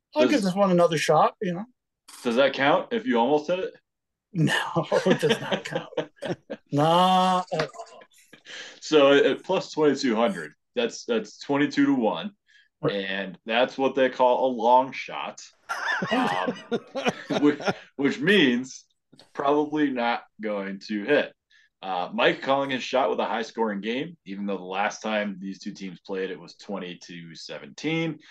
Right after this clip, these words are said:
Speaker 1: Mm.
Speaker 2: And, uh,
Speaker 1: Mike White wasn't playing.
Speaker 2: Mike White was not playing, and, uh, I do believe, uh, I saw a weather report that's gonna be pretty cold and a good chance of snow. Uh,
Speaker 3: Yes.
Speaker 1: Beautiful.
Speaker 2: so, yeah. So
Speaker 1: Bring it on.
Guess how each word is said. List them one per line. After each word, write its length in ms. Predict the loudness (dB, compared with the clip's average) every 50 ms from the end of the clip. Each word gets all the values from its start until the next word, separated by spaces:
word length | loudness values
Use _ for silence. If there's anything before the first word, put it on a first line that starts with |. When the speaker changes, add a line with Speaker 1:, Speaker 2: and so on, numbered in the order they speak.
| -20 -20 -20 _ _ _ _
Speaker 1:
Mm. 60 | 0 2 2 2 0 -2 -4 -4
Speaker 2:
And, 180 | -4 -6 -8 -10 -10
uh, 120 | -6 -2 2
Speaker 1:
Mike 240 | 4 4 4 4 4
White 200 | 2 2 2 0
wasn't 240 | -2 -4 -4 -6 -10
playing. 340 | -12 -12 -12 -12 -14 -16 -18 -18 _ _ _
Speaker 2:
Mike 240 | -8 -6 -6 -4 -2
White 160 | -2 0 0
was 100 | 0 0
not 180 | 0 0 0 4
playing, 440 | 4 4 4 4 0 -2 -4 -4 -6
and, 380 | -6 -4 -4 -4 -4 -6 -8 -10
uh, 100 | -10 -10 -8
I 160 | -8 -8 -8
do 360 | -8 -10 -10 -8 -6 -6 -6
believe, 560 | -6 -8 -8 -8 -6 -6 -6 -6 -8 -8 -12 -10 -4
uh, 280 | -2 0 2 2 2 2
I 20 |
saw 220 | 0 2 2 2 2
a 40 | 2
weather 240 | 2 2 2 2 0
report 400 | -2 -6 -6 -2 0 0 0 0
that's 180 | -4 -6 -6
gonna 160 | -6 -8 -8 -6
be 200 | -6 -8 -8 -10 -14 -20 -14 _
pretty 480 | -8 -8 -8 -8 _ _ -14 -14 -14 -6
cold 580 | 0 2 4 4 4 2 2 0 -4 -8 -14 -10
and 380 | -8 -6 -4 -2 -2 -2 -2 -2
a 80 | -4 -2
good 180 | -2 -2 -4
chance 300 | -2 -2 -2 -2 -2 -4
of 100 | -8 -10 -10
snow. 640 | -10 -12 -10 -6 -4 -2 -2 -2 -2 -4 -8 -12 -16 _ _ _ _
Uh, 280 | -10 -8 -6 -6 -4 0
Speaker 3:
Yes. 100 | 4 4
Speaker 1:
Beautiful. 320 | 4 4 4 0 -6 -10
Speaker 2:
so, 200 | -10 -10 -10 -12 -16 -20 _ _ _ -20 _ _ _ _ -18
yeah. 180 | -16 -14 -14 -16 -18 -20 _ _ _ _ _ _ _ _ _ _ _
So 300 | _ -14 -12 -12 -12 -12 _ _
Speaker 1:
Bring 140 | -2 0 4
it 80 | 4
on. 240 | 4 2 2 -4 -14